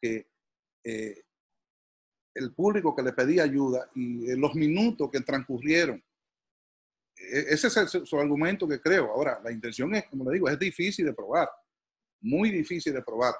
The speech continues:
pero este, eh, eso es algo que se va a debatir en las cortes, eh, con los abogados, pero, este, en lo que estoy de acuerdo con McCoy, eh, y, y ya sea, eh,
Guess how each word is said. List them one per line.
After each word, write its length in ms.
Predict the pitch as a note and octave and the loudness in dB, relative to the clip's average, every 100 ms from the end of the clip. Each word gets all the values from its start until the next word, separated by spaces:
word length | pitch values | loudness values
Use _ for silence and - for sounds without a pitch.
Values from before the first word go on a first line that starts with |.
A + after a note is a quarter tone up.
| - | -6
pero 200 | A2+ A2 | -8 -8
este, 340 | - A2+ G#2 - _ _ _ _ _ _ | -10 -10 -10 -12 _ _ _ _ _ _
eh, 160 | A#2+ A#2+ | -12 -10
eso 180 | B2+ D#3+ | -8 -6
es 80 | D3+ | 0
algo 220 | D#3 G3 | 2 2
que 80 | E3 | 0
se 120 | C#3+ | -2
va 80 | C3+ | 0
a 40 | |
debatir 300 | D3 C#3+ D3 | 0 -2 -2
en 40 | D3+ | -2
las 120 | D3+ | 2
cortes, 360 | G3 F3+ - - _ _ _ | 2 2 -2 -14 _ _ _
eh, 420 | A#2+ A2 G#2+ G#2+ - _ | -10 -10 -8 -12 -18 _
con 120 | - D3 | 4 6
los 100 | D3+ | 8
abogados, 480 | E3+ F3 D#3 D3 - - - - - - - - - _ - _ _ _ _ _ _ | 6 6 6 4 4 6 6 4 0 -6 -6 -6 -8 _ -20 _ _ _ _ _ _
pero, 420 | - E3+ C#3 F3 - | 4 6 6 2 -2
este, 680 | C#3 B2+ C3+ B2+ A#2+ A2+ _ _ _ _ _ _ _ _ | -4 -2 0 0 0 -6 _ _ _ _ _ _ _ _
en 120 | C3 D3 | -2 0
lo 100 | C#3 | 0
que 100 | C3 | 0
estoy 240 | - A#3 | 4 6
de 60 | G3 | 6
acuerdo 360 | - D#3+ C#3+ | 6 6 6
con 140 | C3+ B2+ | 0 -4
McCoy, 440 | A2+ A2+ G#2+ G2+ | -4 -4 -4 -4
eh, 120 | A#2+ _ _ _ | -6 _ _ _
y, 640 | - A#2+ A#2 A2+ A2 G#2+ - | -12 -10 -10 -14 -20 -20 -16
y 60 | A#2 _ _ _ _ _ _ _ | -16 _ _ _ _ _ _ _
ya 200 | B2+ D3+ | 0 0
sea, 540 | - F3 E3 D3+ C3 - _ _ _ _ - | 2 4 6 4 0 -8 _ _ _ _ -8
eh, 460 | B2+ A#2+ A#2 G#2 | -6 -4 -4 -8